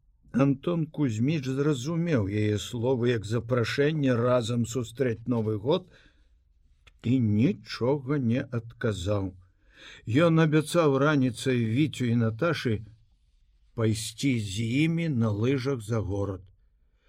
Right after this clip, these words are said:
Але пад вечар памацнеў мароз. Наўрад ці варта ў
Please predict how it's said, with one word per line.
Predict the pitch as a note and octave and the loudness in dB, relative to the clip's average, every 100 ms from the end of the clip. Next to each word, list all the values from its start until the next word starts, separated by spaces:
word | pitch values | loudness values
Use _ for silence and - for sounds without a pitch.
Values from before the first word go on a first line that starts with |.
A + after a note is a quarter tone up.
| - - - | -20 -20 0
Але | C#3 E3+ | 4 4
пад | F3 F#3 | 4 4
вечар | F#3 G#3+ F#3+ F3+ | 6 6 6 -2
памацнеў | - E3+ F3+ F#3 C#3 - E3 D3 C3+ A2 | 0 2 2 2 0 -2 4 6 6 4
мароз. | G#2+ G#2 G2+ B2 F#3+ F#3+ - - - _ _ _ _ _ - | 2 0 0 2 2 0 -6 -12 -18 _ _ _ _ _ -2
Наўрад | A#2 E3+ A3 F3+ D#3+ D#3+ | 0 2 4 6 4 2
ці | F3+ D#3+ | 2 2
варта | D3+ B2 | 2 0
ў | D3 | 0